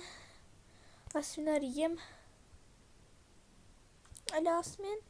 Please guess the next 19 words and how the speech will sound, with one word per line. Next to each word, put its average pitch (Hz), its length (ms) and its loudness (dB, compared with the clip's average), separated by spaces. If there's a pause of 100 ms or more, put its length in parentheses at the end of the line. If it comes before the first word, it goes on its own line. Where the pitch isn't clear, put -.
(460)
Alo 294 120 6
efendim 392 420 4
kanka. 339 440 -2 (1400)
Ee, 339 280 2
kanka 381 380 4
bugün 349 220 0
bize 349 160 0
gelsene. 359 580 0 (680)
Ee, 190 280 0
tamam 349 240 -2
kanka 359 280 -4
geliyorum. 339 500 2
Bir - 60 -8
şey 427 180 4
mi 480 120 2
oldu? 285 400 4 (640)
Gel 370 220 6
öyle 349 140 6
anlatırım. 339 600 2